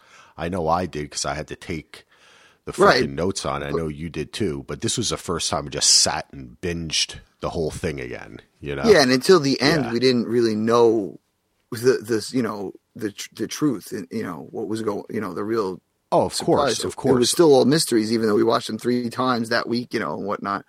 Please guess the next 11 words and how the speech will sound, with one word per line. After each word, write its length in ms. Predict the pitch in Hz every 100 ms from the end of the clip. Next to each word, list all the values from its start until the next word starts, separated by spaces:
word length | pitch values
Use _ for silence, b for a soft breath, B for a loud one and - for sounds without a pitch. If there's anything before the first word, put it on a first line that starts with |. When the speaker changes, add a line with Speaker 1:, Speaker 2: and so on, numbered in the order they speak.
| -
Speaker 1:
<laughs> 140 | - -
Yeah, 340 | - - - - 151
that's 240 | - - -
true. 500 | - 170 - 160 - B B B
Oh, 140 | 120 127
that's 200 | 110 -
a 40 |
good 220 | 95 90
point. 320 | - 87 110 -
You're 160 | - 87
right, 260 | 73 64